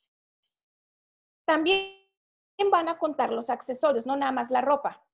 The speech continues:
Y en las mujeres también entran el peinado y el maquillaje. Ahora, es bien importante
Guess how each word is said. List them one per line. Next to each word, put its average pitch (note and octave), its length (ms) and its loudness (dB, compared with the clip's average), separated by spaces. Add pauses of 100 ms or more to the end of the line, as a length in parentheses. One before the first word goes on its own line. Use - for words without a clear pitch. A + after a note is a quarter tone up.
Y F#4 360 0
en A#3+ 100 -2
las A#3 160 0
mujeres D4+ 500 0
también B3 440 -4
entran C4+ 520 -2
el A#3 200 -4
peinado C#4 640 0 (160)
y B3 140 0
el A3+ 120 2
maquillaje. G#3 760 -6
Ahora, A#3 320 4
es C4+ 160 -4
bien F#4 220 0
importante D4 840 0